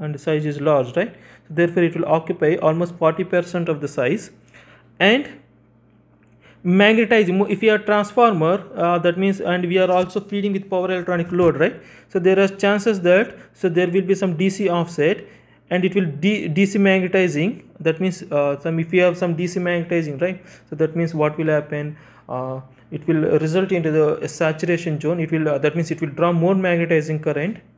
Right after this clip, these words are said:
and the transformer may be saturated,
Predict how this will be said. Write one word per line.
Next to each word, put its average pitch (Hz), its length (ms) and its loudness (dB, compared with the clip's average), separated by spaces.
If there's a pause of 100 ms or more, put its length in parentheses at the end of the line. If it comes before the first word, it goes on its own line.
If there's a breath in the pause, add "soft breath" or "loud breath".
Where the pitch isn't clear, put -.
(200)
and 151 340 -4 (720 soft breath)
the 151 80 -10
transformer 170 600 2
may 160 100 2
be 156 120 -2
saturated, 147 760 0